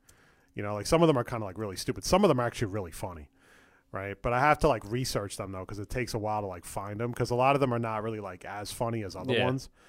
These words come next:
Speaker 1: But some of them are actually really good.
Speaker 2: You ever look up, uh, Limbrook on Urban Dictionary, uh, Urban Dictionary?
Speaker 1: No.
Speaker 2: It's pretty funny because, like, Glen Cove, they had it pretty spot on.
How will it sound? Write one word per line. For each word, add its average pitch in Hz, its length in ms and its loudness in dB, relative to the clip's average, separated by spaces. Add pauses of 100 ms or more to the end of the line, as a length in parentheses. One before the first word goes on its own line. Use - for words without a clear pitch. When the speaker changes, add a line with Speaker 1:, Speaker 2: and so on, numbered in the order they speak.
(260)
Speaker 1:
But 113 140 -4
some 165 180 4
of 165 80 4
them 131 140 4
are 117 60 2
actually 113 260 -4
really 87 260 -12
good. 85 140 -6
Speaker 2:
You 143 60 6
ever 151 100 8
look 160 280 6
up, 147 220 6
uh, 120 460 8 (420)
Limbrook 123 460 4 (340)
on 123 160 2
Urban 120 240 2
Dictionary, 123 460 0 (120)
uh, 135 180 2
Urban 127 220 0
Dictionary? 127 440 0 (160)
Speaker 1:
No. 95 260 -6 (300)
Speaker 2:
It's 156 180 -2
pretty 208 220 4
funny 123 260 4
because, 104 400 0
like, 110 200 2
Glen 127 280 4
Cove, 135 420 4 (120)
they 123 120 4
had 117 160 6
it 117 140 2
pretty 123 200 2
spot 104 300 2
on. 104 300 2